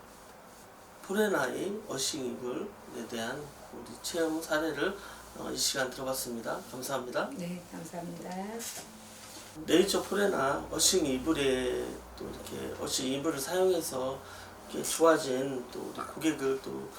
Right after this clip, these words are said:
Speaker 1: 어, 세 번째로 또 이 자리에 모시게 됐습니다. 아, 간단한 고객님 소개와 또 좋아진 사례에 대해서 있다면은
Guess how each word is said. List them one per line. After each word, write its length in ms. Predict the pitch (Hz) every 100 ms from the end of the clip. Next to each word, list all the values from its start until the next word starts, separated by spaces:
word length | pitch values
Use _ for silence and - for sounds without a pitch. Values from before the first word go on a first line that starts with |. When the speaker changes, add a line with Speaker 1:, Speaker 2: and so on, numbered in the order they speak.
| - - - - -
Speaker 1:
어, 260 | - -
세 160 | - 190
번째로 520 | 220 202 - - -
또 180 | - -
이 60 | 127
자리에 240 | 139 131 120
모시게 280 | 131 160
됐습니다. 560 | 131 131 127 123 - - - - - -
아, 80 | - -
간단한 500 | 151 165 160 139 135
고객님 540 | 135 151 143 135 131
소개와 560 | - 185 196 - - 214 - - - -
또 360 | - - - 107
좋아진 560 | - 160 165 139 127 123
사례에 360 | - 175 196
대해서 360 | 170 135 127 131
있다면은 600 | 127 - 143 131 127 185